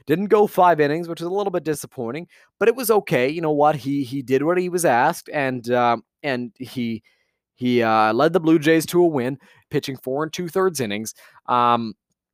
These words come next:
in that opening day start. And Matt Shoemaker pitched a dazzling six innings against the Rays, uh, on Saturday. Unfortunately, the Jays lost that game. And, uh, get ready for another rant. P-, maybe not as passionate, but, uh, about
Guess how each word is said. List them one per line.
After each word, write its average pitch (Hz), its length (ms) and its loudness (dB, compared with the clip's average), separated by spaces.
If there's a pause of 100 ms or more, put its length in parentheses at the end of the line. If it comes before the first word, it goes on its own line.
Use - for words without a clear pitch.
(320)
in 143 120 -2
that 151 160 4
opening 143 340 2
day 135 160 4
start. 131 480 0 (400)
And 123 240 0
Matt 131 220 -4
Shoemaker 147 580 -2
pitched - 260 -4
a 127 120 0
dazzling 131 600 -2
six - 320 -4
innings 123 340 -8
against 113 320 -10
the 117 60 -10
Rays, 117 460 -6
uh, 110 80 -4
on 104 300 -6
Saturday. 147 500 0
Unfortunately, 131 560 -2
the 110 80 -10
Jays 117 260 -2
lost 127 300 2
that 113 180 2
game. 113 280 -2 (400)
And, 107 340 -2
uh, 104 140 2
get 135 180 0
ready 151 160 2
for 131 160 -2
another 135 260 0
rant. 117 360 -6
P-, 139 140 -4
maybe 156 280 0
not 147 180 0
as 131 100 -2
passionate, 139 540 -4 (440)
but, 117 260 -4
uh, 110 340 -2
about 113 300 -2